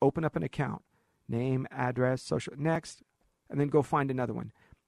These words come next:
If their job is to, quote, "manage it," if that's their job, if that's what you're paying for, then you should ask,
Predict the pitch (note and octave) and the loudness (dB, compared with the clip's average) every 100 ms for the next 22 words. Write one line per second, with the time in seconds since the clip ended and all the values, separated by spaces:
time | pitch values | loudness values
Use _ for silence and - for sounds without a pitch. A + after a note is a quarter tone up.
0 | _ - G3+ A#3+ A3+ G#3+ F#3 E3+ - F3 | _ -2 4 6 6 2 0 -4 0 0
1 | D#3+ C#3 D#3 D#3+ A#2+ A#2 - C#3+ D#3 - | 0 0 2 2 0 -4 -2 -2 -2 -2
2 | C#3 C3+ D3+ A#2+ C3+ B2 C#3+ - F3 D3+ | -2 2 2 0 -4 -4 -4 -4 -6 -6
3 | - G3 F#3+ B2 - - G#2 D#3+ _ _ | -4 -2 0 -2 -6 -6 -6 -8 _ _
4 | _ _ _ _ _ _ _ _ _ _ | _ _ _ _ _ _ _ _ _ _
5 | _ _ - D3 F3 F#3 F#3+ F3 B2+ A#2+ | _ _ -4 -2 0 0 0 2 2 0
6 | G#3 - | -4 -12